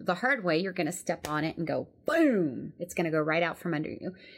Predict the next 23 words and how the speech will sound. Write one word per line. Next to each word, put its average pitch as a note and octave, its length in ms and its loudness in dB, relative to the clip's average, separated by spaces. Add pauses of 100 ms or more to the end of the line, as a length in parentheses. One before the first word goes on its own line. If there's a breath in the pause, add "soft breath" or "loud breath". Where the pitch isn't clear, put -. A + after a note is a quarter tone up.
(240 loud breath)
But F#3 120 2
if F#3 100 -2
you've F#3+ 120 0
got G3+ 120 -2
a G3+ 40 0
Segway G3 440 2
turned F3+ 280 2
on, F3 320 2
and D#3+ 100 0
I E3 80 0
know E3 140 2
there's E3 220 0
a F3+ 60 -12
term F3 260 -2
for E3+ 180 2
it - 120 -8
that E3 120 0
escapes D#3+ 500 -2
me, - 180 -4
it - 160 2
will F3+ 140 2
balance E3 560 0
itself. - 420 -4